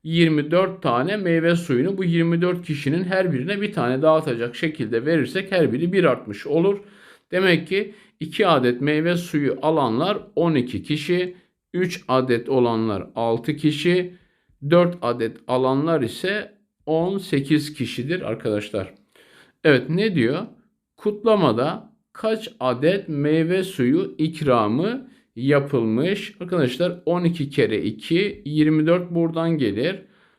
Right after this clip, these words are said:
Altı kere üç, on sekiz buradan gelir. On sekiz kere dört, yetmiş iki de buradan gelir. Şurayı toplarsak doksan,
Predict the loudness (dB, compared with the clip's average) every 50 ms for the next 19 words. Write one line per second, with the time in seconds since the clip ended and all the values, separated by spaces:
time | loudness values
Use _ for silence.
0 | _ _ -8 -4 0 0 0 -2 -4 -8 0 0 2 4 4 2 2 2 0 -2
1 | -4 -10 -18 _ _ -6 -2 0 0 0 0 0 -2 -4 -4 -4 -8 -8 -6 -6
2 | -2 -2 0 0 2 2 2 2 2 2 2 2 2 2 0 0 -2 -4 -12 _
3 | _ _ _ _ -6 -2 0 0 0 0 -2 -4 -4 -6 -8 -16 -16 -6 0 2
4 | 2 4 2 2 2 0 0 -2 -2 -4 -4 -4 -2 0 0 -2 -2 -2 -6 -8
5 | -6 -2 0 0 2 2 2 0 2 2 0 0 2 2 2 0 0 0 -2 -2
6 | -4 -8 -18 _ _ _ _ -20 -10 -6 -2 0 2 0 0 0 -2 -2 -2 -2
7 | -2 -2 -2 -2 -2 -2 -4 -6 -6 -6 -2 0 0 0 0 -2 -2 0 0 0
8 | 0 -4